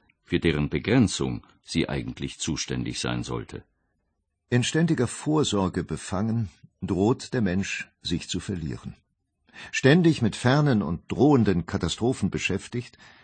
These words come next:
Speaker 2: schwindet sein Sinn für das alltägliche Unglück um ihn herum. Nicht nur Killerspiele stumpfen ab, sondern auch Katastrophenberichte. Hier droht Melancholie,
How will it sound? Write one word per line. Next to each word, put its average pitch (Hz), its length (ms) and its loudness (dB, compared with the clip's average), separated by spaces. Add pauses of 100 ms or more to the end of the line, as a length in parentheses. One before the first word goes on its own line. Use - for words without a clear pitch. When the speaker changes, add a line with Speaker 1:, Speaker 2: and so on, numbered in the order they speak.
(140)
Speaker 2:
schwindet 113 520 6
sein 127 260 2
Sinn 107 280 4
für 110 180 0
das 101 340 0
alltägliche 110 680 0
Unglück 101 500 0
um 98 140 2
ihn 82 160 -4
herum. 87 460 -6 (760)
Nicht 156 220 -4
nur 131 200 2
Killerspiele 82 800 0
stumpfen 69 460 -6
ab, - 240 -8 (320)
sondern 92 340 2
auch 92 400 -4
Katastrophenberichte. - 1160 -8 (1040)
Hier 139 260 6
droht 107 760 2
Melancholie, 101 840 0